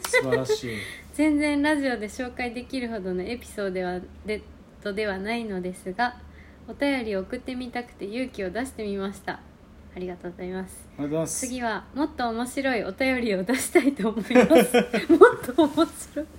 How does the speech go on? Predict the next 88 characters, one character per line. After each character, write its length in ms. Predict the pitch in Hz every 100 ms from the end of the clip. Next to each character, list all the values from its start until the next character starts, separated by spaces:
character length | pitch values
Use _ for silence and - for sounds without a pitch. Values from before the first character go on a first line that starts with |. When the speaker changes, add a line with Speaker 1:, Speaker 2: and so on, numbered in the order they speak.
| -
Speaker 1:
い 60 |
や 240 | 147 165 165
ー、 60 |
嬉 260 | 165 196 190
し 500 | 180 170 156 135 123
い。 40 |
Speaker 2:
ゼ 100 | 214
ロ 160 | 277 339
ツ 180 | - 339
ー 160 | 302
の 320 | 247 208 190 196
方 240 | 247 233 214
が 240 | 247 247 214
面 180 | 240 285
白 320 | 320 302 302
い 120 | 269
か 180 | - 208
ら、 220 | 208 220 - - -
み 120 | 240
ん 80 | 269
な 180 | 277 269
お 60 | 262
便 320 | 320 311 262
り 160 | 233
我 300 | 233 254 233
慢 60 | 208
し 80 | -
て 180 | - 226
い 100 | 220
る 140 | 226
ん 80 | 214
だ 120 | 190
っ 20 |
た 160 | 190 190
ら 140 | 185
空 220 | 185 262 247
気 180 | -
読 100 | 196
め 140 | 196 202
ず 120 | 190
す 160 | 190 208
み 140 | 208
ま 160 | 214 214
せ 160 | 233
ん。 120 | 190 - - - - - -
あ 80 | -
と、 20 |
Speaker 1:
い 20 | 120
や。 240 | 107 98 -
Speaker 2:
ず 100 | 240
っ 40 | 240 -
と 80 | 277
言 160 | 294 320
い 60 |
た 180 | 302 359
か 100 | 359
っ 40 | - -
た 80 |
の 180 | 262 220
で 160 | 226 254
す 140 | 262
が、 160 | 220 214 247 -
<laughs> 240 | - - -
ボ 180 | 220 240
リ 180 | 302
ュ 40 | 311
ー 40 |
ム 360 | 320 302 294 269 -
四 280 | 320 330
だ 100 | 285
け 160 | 269 226
聞 220 | - -
け 120 | 254
な 160 | 254 262
い 80 | 262
の 120 | 220
で 120 | 202
す 160 | 214 202
が、 200 | 185 175 - - - -
な 120 | 277
ぜ 160 | 294
な 140 | 247 208
の 120 | 185
で 140 | 175
し 120 | 185 190
ょ 80 |
う 20 | 180
か。 220 | 175